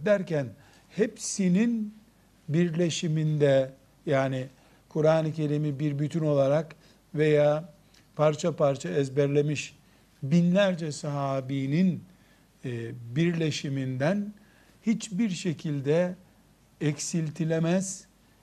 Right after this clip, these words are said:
hiçbir şekilde bir kelime bile olsa ilave edilemez bir Kur'an garantisi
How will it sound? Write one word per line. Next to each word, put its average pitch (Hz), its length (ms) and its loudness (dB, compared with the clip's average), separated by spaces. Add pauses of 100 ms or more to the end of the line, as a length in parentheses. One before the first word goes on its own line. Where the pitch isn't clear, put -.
hiçbir 185 440 -4
şekilde 156 840 -4 (280)
bir 165 320 -2
kelime 156 680 -2
bile 143 220 2
olsa 147 760 -2 (320)
ilave 151 760 0
edilemez 151 1000 0
bir 147 200 -2 (100)
Kur'an 165 760 2 (680)
garantisi 151 1000 0